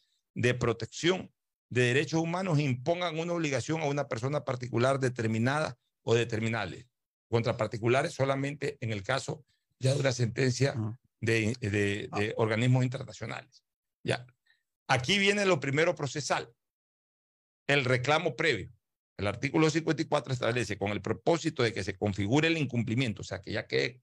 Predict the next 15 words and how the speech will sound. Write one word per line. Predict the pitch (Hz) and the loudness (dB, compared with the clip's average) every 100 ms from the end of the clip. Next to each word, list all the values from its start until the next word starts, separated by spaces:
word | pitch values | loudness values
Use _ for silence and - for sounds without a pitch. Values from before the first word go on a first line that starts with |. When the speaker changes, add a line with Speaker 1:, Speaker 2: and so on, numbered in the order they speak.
| _ | _
Speaker 1:
sólido | - - 190 160 117 110 - _ _ _ | -2 4 4 4 2 -2 -8 _ _ _
el | 101 107 101 | 2 2 2
tema | 135 151 | 2 2
del | 156 147 | 2 2
incumplimiento, | 135 131 135 165 180 - 127 _ _ _ | 0 0 0 0 -2 -4 -8 _ _ _
la | - 139 131 | 2 2 2
persona | 135 135 190 | 0 2 0
accionante, | 202 - 180 190 127 117 | 0 0 -2 -2 -6 -6
es | 107 | -8
decir, | 117 143 139 | -6 -8 -8
quien | - 107 104 - _ - | -4 -4 -4 -12 _ -12
asuma | 98 - 143 143 127 113 - - _ _ _ _ - | -6 -2 0 2 0 -2 -8 -16 _ _ _ _ -2
esta | 120 127 | 0 2
acción, | - 202 156 98 | 0 2 2 2
¿no? | 113 | -4